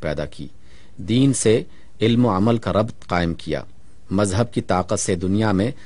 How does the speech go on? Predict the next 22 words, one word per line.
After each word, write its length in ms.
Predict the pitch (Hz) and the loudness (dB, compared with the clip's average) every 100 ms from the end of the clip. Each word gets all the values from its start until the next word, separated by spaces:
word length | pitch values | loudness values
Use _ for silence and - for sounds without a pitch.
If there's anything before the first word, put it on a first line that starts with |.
| - - | -14 -6
साइंटिफिक 720 | - 127 139 143 127 131 - | 2 6 6 6 2 0 -4
स्पिरिट 400 | - - 120 - | -8 2 2 2
से 240 | - 92 - - - | 0 -2 -2 -12 -6
सही 320 | - 117 147 | 0 4 6
मजहबियत 600 | 123 95 95 92 113 104 - | 6 4 0 2 2 2 2
पैदा 240 | 85 85 | 0 2
की। 240 | 78 73 67 - - - - - | -2 -4 -10 -12 -14 -14 -12 -2
उसी 240 | 120 135 | 0 4
ने 120 | 120 98 | 4 4
शिर्क 460 | - 123 - - - - - - | 4 2 2 -8 -14 -14 -10 -2
और 140 | 92 | 0
मखलूक 480 | 90 87 127 135 - | 2 2 4 2 4
परस्ती 400 | 104 98 - 113 | 0 0 -2 -4
की 120 | 101 | -4
बुनियादों 500 | 82 87 87 90 95 | -2 0 2 2 0
को 120 | 92 | -2
उखाड़ा 420 | 82 - 80 87 82 - - - - | -4 -2 -2 0 -4 -8 -14 -16 -6
और 140 | - 98 | 0 2
इल्म 260 | 120 131 | 4 4
की 140 | 120 107 | 4 0
ताकत 340 | 92 87 - | 0 0 0
से 280 | 95 - 73 | -2 -2 -6